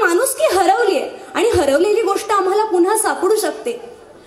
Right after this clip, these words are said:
मुळात आम्ही माणसांना सांगतोय की तुम्ही माणूस व्हा, म्हणजे माणुसकी हा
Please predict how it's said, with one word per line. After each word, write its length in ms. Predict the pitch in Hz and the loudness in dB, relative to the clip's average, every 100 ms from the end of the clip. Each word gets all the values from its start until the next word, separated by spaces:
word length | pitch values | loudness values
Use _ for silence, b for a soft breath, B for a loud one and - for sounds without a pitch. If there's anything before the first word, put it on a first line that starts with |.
| B 285 | B 0
मुळात 260 | 302 466 392 | 0 0 0
आम्ही 200 | 466 554 | 2 2
माणसांना 720 | 466 311 320 494 453 508 571 | 0 0 0 0 0 0 0
सांगतोय 420 | 453 359 269 302 | 0 0 2 2
की 120 | 453 | 0
तुम्ही 340 | 466 349 359 | 2 2 2
माणूस 420 | 494 403 349 349 294 | 2 2 2 0 -2
व्हा, 120 | - | -2
म्हणजे 540 | - - 294 311 508 | -4 -8 -2 0 0
माणुसकी 600 | 466 339 285 415 - 415 | 0 0 2 0 0 0
हा 260 | 440 427 | 0 0